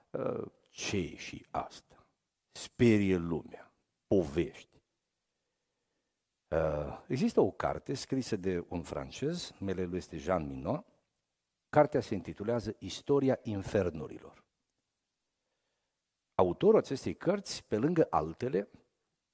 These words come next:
pe care le scrie în ea, pune la îndemâna cititorului niște sondaje de opinie referitoare la percepția populară din vremea noastră cu privire la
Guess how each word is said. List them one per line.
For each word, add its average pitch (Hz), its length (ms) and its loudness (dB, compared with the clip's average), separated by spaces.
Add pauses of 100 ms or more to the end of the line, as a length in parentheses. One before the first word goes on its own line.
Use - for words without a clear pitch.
(640)
pe - 100 -16
care 101 140 -4
le 101 60 0
scrie 143 440 0
în 76 200 -4
ea, 101 240 -6 (640)
pune 220 200 8
la 175 80 6
îndemâna 135 380 4
cititorului 165 800 0
niște 156 440 -2
sondaje 135 640 2
de 127 120 2
opinie 120 880 0 (220)
referitoare 139 640 2
la 147 120 2
percepția 147 920 2
populară 160 1080 6
din 160 320 -2
vremea 117 340 4
noastră 135 440 0
cu 143 140 -4
privire 120 400 0
la 110 340 2